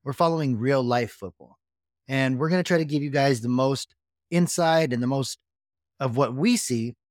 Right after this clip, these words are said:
just in case something gets by you. I'm not saying we watch more football than you. I'm just saying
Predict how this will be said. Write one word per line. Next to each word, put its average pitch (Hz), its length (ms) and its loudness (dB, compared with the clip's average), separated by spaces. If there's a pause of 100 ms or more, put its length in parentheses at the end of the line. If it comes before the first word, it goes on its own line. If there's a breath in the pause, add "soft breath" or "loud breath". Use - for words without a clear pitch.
(200)
just 180 160 2
in 180 80 2
case 160 180 -2
something 139 260 -2
gets 120 180 -2
by 127 180 0
you. 127 340 -2 (920)
I'm 117 40 -6
not 120 160 -6
saying 156 220 2
we 160 80 2
watch 165 260 2
more 180 180 2
football 135 440 0
than 98 160 -2
you. 98 240 -10 (400)
I'm 143 160 -2
just 143 160 0
saying 131 440 -2